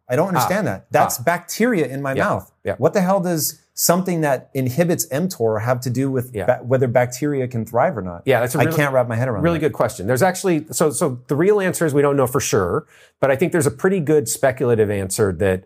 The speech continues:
Speaker 2: uh, that's probably correct, which is that the reason you get the remodeling of the oral microbiome,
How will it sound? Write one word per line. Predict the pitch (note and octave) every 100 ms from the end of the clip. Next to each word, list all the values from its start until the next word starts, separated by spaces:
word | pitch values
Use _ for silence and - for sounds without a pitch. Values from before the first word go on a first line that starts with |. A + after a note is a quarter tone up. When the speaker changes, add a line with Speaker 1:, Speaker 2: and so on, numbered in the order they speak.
| A2
Speaker 2:
uh, | F#2+
that's | G#2 -
probably | - A#2+ G#2+ F#2+
correct, | - F2+ C2+ -
which | A2
is | B2 F#2
that | A#2 A2
the | B2
reason | G2+ C3 E3+ F#3+ E3+ C#3+
you | C3
get | C3 B2
the | B2
remodeling | A2+ A2 G#2 A2 A#2 A2+ G#2+ G2+
of | F2+
the |
oral | F2+ G#2+ G2+ F#2+
microbiome, | F#2 - F2 F#2+ G2 F2+ D#2 E2